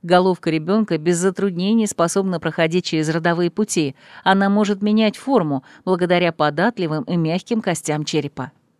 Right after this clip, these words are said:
Сорок первая и сорок вторая недели. Если женщина рожает первого ребёнка, то роды, скорее всего, начнутся именно в этот период. Ребёнок уже полностью готов к появлению на свет,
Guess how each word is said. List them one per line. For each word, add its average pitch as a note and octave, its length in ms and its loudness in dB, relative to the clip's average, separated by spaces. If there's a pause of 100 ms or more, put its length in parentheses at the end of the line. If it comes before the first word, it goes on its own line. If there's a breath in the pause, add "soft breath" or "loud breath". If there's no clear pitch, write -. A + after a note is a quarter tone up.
(280)
Сорок G3+ 420 6
первая C4+ 400 6
и G#3+ 180 2
сорок C#4 340 2
вторая G3+ 380 2
недели. D3+ 560 -2 (500)
Если G3+ 360 4
женщина F3+ 680 2
рожает F#3 540 4
первого D#3 440 2
ребёнка, F3 560 0 (300 soft breath)
то B3+ 120 6
роды, C#4 220 4
скорее G3+ 320 2
всего, F#3+ 280 -2
начнутся F3+ 560 -2
именно F3+ 420 0
в E3+ 100 -2
этот E3+ 280 0
период. D3 460 -2 (360)
Ребёнок G3+ 440 4
уже G3+ 180 4
полностью G#3 520 0
готов E3 300 0
к - 60 -20
появлению E3+ 500 0
на E3+ 120 0
свет, D4 320 -2